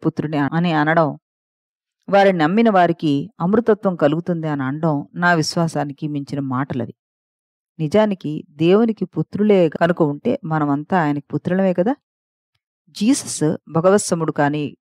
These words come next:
లేక సాక్షాత్తు భగవంతుడే అయితే మనమంతా భగవత్సలమే లేక భగవంతులమే కదా. జీసస్ తన మృతి చేత మరియు తన రక్తం చేత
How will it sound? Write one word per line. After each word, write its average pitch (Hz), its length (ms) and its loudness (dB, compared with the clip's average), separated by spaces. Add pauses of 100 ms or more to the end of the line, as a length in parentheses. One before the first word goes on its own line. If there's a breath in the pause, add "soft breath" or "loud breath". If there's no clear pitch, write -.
(440)
లేక 165 200 2
సాక్షాత్తు 160 640 0
భగవంతుడే 160 560 0
అయితే 139 380 0
మనమంతా 147 640 -2 (460)
భగవత్సలమే 151 920 0
లేక 151 260 0
భగవంతులమే 156 680 0
కదా. 160 240 -2 (400)
జీసస్ 226 540 4 (420)
తన 170 140 4
మృతి 165 440 0
చేత 131 340 0 (160)
మరియు 170 380 4
తన 165 260 2
రక్తం 151 520 0
చేత 139 360 2